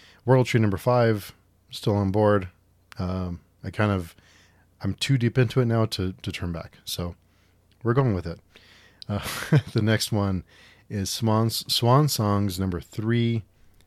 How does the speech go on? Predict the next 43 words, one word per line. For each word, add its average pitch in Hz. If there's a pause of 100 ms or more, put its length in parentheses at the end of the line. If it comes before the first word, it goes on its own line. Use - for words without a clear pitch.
This -
is 101
by 90
W. 98
Maxwell 92
Prince -
and 95
art 98
by 90
Felipe 95
Andrade. 92 (540)
This 95
is 95
by 90
Image 101
Comics. 113
This -
is 90
the 92
end 120
of 95
the 87
world. 95 (1000)
Every, 107
every 117
issue 113
is 98
a 92
different 101
theme. 107
So 104
we 92
have 92
a 90
di-, 92
like, 95
it's 95
an 98
anthology 95
series 87 (540)
with 98
every, 101
I, 101